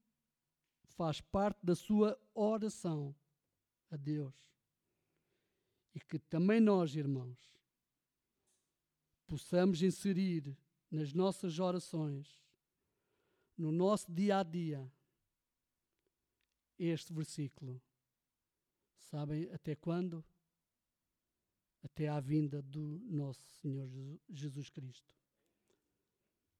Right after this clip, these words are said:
Salmos oitenta e seis, versículo onze. E este versículo, irmãos,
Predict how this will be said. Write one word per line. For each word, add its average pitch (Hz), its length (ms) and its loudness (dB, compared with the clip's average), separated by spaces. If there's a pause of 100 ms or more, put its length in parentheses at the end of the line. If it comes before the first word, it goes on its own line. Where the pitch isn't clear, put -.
(3000)
Salmos 196 920 -4 (420)
oitenta 156 440 10
e 143 60 8
seis, 170 680 6 (1400)
versículo 165 800 8 (180)
onze. 143 460 10 (4000)
E 170 160 6
este - 360 4
versículo, 156 520 4
irmãos, 131 420 2